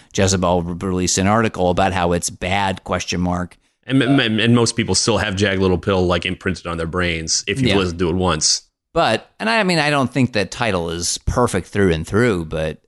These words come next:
Speaker 1: uh, there are some incredible songs on there that don't really get a, a lot of or any airplay. And I think that they're very much worth going back to. And, and When the Pawn is absolutely incredible.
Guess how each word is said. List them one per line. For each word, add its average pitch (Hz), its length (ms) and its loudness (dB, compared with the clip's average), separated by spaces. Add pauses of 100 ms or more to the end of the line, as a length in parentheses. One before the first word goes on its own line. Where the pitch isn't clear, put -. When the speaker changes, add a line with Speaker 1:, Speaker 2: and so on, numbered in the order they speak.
Speaker 1:
uh, 82 420 0
there 160 140 2
are 107 60 2
some 87 240 0
incredible 82 760 -2
songs 87 400 0
on 85 200 -4
there 80 280 -4
that 82 420 -8
don't 95 260 0
really 87 300 0
get 90 180 -2
a, 90 100 -4 (400)
a 87 80 -4
lot 92 280 2
of 87 120 -2
or 87 140 0
any 92 240 2
airplay. 85 600 0 (560)
And 90 420 2 (280)
I 98 80 -2
think 127 240 -2
that 98 100 -8
they're 98 160 0
very 92 220 2
much 90 280 -2
worth 90 220 -2
going 85 300 -4
back 90 300 -2
to. 82 400 -4
And, 104 240 2
and 101 260 2
When 101 180 4
the 85 80 0
Pawn 95 320 2
is 80 160 -10
absolutely 78 520 -8
incredible. 80 760 -4